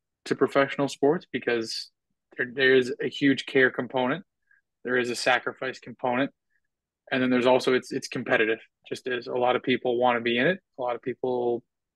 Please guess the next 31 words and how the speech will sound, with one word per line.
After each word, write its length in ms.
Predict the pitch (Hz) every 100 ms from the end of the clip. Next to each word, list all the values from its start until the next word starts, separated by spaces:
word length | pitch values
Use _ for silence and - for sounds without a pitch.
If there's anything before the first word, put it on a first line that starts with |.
| _ -
probably 460 | - 127 127 131
want 320 | 127 127 123 131
your 120 | 123
job. 360 | 123 123 170 - _ _ _ _ _
And 140 | 127 113
so 380 | - 127 123 123
to 120 | -
get 280 | 117 127 127
there, 220 | 139 143 131
it's 260 | - - _ _ _
probably 240 | - 127 127
gonna 140 | 127
take 240 | - 123 123
a 40 |
little 460 | 127 123 127 127 117
bit 260 | 123 123 -
more 400 | - 123 123 120 -
effort 480 | 127 - 120 - _ _ _ _ _
than 220 | 127 120 117
just, 720 | 117 110 - - - - - -
"I'm 120 | 123
working 280 | 123 117 123
eight 160 | 123 120
to 60 |
five. 500 | - 151 147 143 139
Why 200 | 120 123
is 100 | 117
no 100 | 120
one 100 | 113
calling 260 | 120 117
me?" 80 | 113